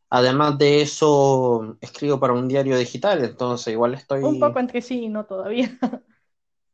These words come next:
Speaker 1: mm, movilizándome, claro, <laughs>
Speaker 2: Sí.
Speaker 1: entre sí y no.
Speaker 2: Entonces, al final yo creo de que,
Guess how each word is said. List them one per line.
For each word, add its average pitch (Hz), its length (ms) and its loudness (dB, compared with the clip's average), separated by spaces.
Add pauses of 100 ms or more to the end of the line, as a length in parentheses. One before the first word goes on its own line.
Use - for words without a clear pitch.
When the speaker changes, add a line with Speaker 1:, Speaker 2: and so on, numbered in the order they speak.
Speaker 1:
mm, 113 360 -10 (220)
movilizándome, 139 1200 0 (460)
claro, 117 440 -2
<laughs> 185 320 2
Speaker 2:
Sí. - 140 -8 (100)
Speaker 1:
entre 156 260 -2
sí 185 340 4
y - 20 8
no. 135 180 4
Speaker 2:
Entonces, 262 420 -4 (140)
al 247 140 -4
final 262 320 -6
yo 320 140 -12
creo 320 260 -2
de 240 180 -4
que, - 560 -12